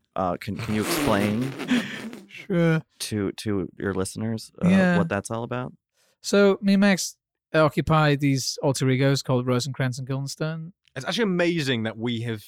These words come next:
Speaker 3: stayed as ourselves during this entire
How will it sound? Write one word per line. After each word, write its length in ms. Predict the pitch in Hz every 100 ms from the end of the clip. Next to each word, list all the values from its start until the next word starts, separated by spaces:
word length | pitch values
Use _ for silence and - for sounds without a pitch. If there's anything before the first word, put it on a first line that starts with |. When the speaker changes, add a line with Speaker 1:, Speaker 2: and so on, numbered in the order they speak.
| _ _
Speaker 3:
stayed 640 | - - 143 151 131 117 95 - _ _ _ _ _ -
as 200 | 123 117
ourselves 600 | 113 - 117 110 85 -
during 200 | 104 98
this 160 | 92 101
entire 760 | 98 - 113 107 104 104 101